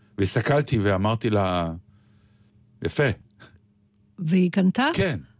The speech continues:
Speaker 2: אוקיי, ועליך זה לא עובד? ההפוך? נגיד, מוכרים יכולים בהבעות פנים או במשפטים לשם?
Speaker 1: מכיוון שאני יודע את זה, אני, אה, משתדל לא להקשיב להם.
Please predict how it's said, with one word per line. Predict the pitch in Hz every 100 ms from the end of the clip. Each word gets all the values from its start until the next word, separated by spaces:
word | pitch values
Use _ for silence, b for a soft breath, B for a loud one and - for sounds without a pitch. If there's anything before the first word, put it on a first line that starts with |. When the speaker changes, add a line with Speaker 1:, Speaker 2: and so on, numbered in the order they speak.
| _
Speaker 2:
אוקיי, | 214 220 196
ועליך | 190 190 208 226
זה | 185 180
לא | 196
עובד? | 226 262 269 254 - _ _ _ -
ההפוך? | 190 - 262 - - _ _ -
נגיד, | 180 180
מוכרים | 190 - 196 220
יכולים | 214 - 185 190 196
בהבעות | 185 165 175 196
פנים | - 175 196 196
או |
במשפטים | 175 165 165 - 170 196 180 180
לשם? | 170 214
Speaker 1:
מכיוון | 82 101
שאני | 107 92
יודע | 87 80 117 127
את | 90
זה, | 95 95 -
אני, | 82 80 80 76 -
אה, | 73
משתדל | 76 - 82 78
לא | 92 90
להקשיב | 80 95
להם. | 87